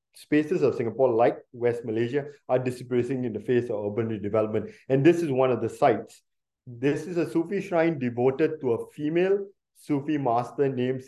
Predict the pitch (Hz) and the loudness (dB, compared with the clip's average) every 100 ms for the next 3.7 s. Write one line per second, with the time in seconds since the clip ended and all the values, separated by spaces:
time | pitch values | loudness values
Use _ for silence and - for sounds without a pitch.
0 | _ _ - - 139 131 135 113 113 143 | _ _ -20 -10 -8 -4 0 2 2 2
1 | 175 - _ _ - 120 107 113 127 147 | -2 -12 _ _ -4 -4 0 4 4 4
2 | 139 110 113 - 127 120 120 110 113 117 | 2 0 -2 -2 -2 -2 -6 -6 -6 -6
3 | 113 107 101 107 139 127 | -6 -8 -8 -4 -2 -2